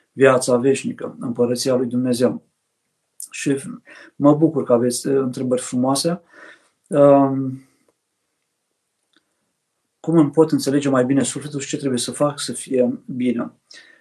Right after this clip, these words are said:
E o întrebare foarte bună. Cred că dialogul cu duhovnicul, dialogul cu câțiva prieteni care sunt creștini, lectura cărților, Dostoevski intră foarte adânc în sufletul omului.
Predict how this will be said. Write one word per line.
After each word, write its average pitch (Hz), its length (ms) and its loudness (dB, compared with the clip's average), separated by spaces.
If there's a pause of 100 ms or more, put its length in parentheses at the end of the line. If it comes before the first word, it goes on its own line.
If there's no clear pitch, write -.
(140)
E 180 240 0
o 170 200 -2
întrebare 165 400 2
foarte 147 360 0
bună. 120 280 -2
Cred 202 240 -4
că 190 120 -4
dialogul 156 560 4
cu 165 140 -12
duhovnicul, 127 680 -8
dialogul 139 540 2
cu 151 100 -20
câțiva 139 680 -8
prieteni 143 440 -2
care 127 180 -2
sunt - 200 -4
creștini, - 540 -6 (460)
lectura 147 580 2
cărților, 131 680 0 (240)
Dostoevski 160 680 0
intră 175 200 -4
foarte 160 400 0
adânc 139 680 0 (680)
în 135 120 -6
sufletul 139 500 -4
omului. 123 520 2